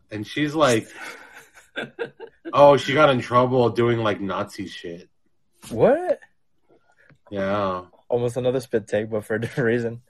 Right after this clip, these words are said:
Speaker 2: Did she
Speaker 1: Yeah.
Speaker 2: thought people were not gonna see it?
Speaker 1: I mean, she put it on Instagram. So.
Speaker 2: Oh.
Speaker 1: And then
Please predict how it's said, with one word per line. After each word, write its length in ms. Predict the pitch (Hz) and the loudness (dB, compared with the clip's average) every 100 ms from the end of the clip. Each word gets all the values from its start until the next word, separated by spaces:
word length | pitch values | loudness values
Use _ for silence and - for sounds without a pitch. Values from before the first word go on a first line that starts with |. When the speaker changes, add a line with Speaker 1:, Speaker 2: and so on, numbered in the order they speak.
| _ _ _ _ | _ _ _ _
Speaker 2:
Did 180 | 147 151 | -4 -2
she 220 | 139 190 | 0 0
Speaker 1:
Yeah. 120 | 190 - | 0 2
Speaker 2:
thought 320 | 175 175 - _ _ _ _ _ | 0 0 -2 _ _ _ _ _
people 300 | - 185 180 175 | -6 -4 -2 -2
were 140 | 170 | 0
not 260 | 165 165 160 | 0 0 -2
gonna 180 | 151 | -4
see 260 | 147 - 196 | -4 -4 -4
it? 200 | 233 - _ _ _ _ _ _ _ - - _ - - _ _ | -4 -8 _ _ _ _ _ _ _ -20 -20 _ -20 -20 _ _
Speaker 1:
I 40 | 120 | -4
mean, 360 | 123 117 113 - _ | 0 0 -4 -12 _
she 180 | - 120 | -18 -10
put 120 | 147 | -2
it 20 | 147 | -2
on 140 | 95 | -2
Instagram. 680 | 101 107 98 87 87 87 85 _ _ _ _ | -8 -10 -12 -12 -12 -14 -16 _ _ _ _
So. 140 | 95 | -18
Speaker 2:
Oh. 500 | - 135 127 123 120 _ _ _ _ _ _ _ _ _ | -12 -4 -2 -2 -6 _ _ _ _ _ _ _ _ _
Speaker 1:
And 180 | 120 123 | -4 2
then 500 | 131 123 117 110 | 4 4 2 -4